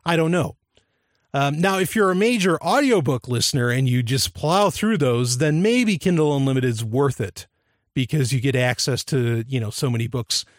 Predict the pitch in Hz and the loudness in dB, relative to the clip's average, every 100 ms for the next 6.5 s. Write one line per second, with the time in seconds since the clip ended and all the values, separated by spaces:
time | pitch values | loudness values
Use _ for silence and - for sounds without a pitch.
0 | _ _ 117 104 139 113 214 139 95 - | _ _ -6 -6 -4 0 0 0 -6 -14
1 | _ _ _ _ _ _ _ _ _ _ | _ _ _ _ _ _ _ _ _ _
2 | - 196 196 294 320 233 180 - 196 175 | -2 0 2 0 2 0 0 0 -4 -2
3 | 143 101 156 139 156 104 - - 131 135 | -2 -2 -2 -2 -2 -4 -8 -4 0 0
4 | 110 135 143 135 117 135 123 120 117 - | 2 2 4 2 4 4 6 4 4 2
5 | - 120 - 139 110 107 120 110 120 110 | 0 -6 2 6 6 6 4 4 0 0
6 | 131 120 - 151 131 | 0 0 2 2 2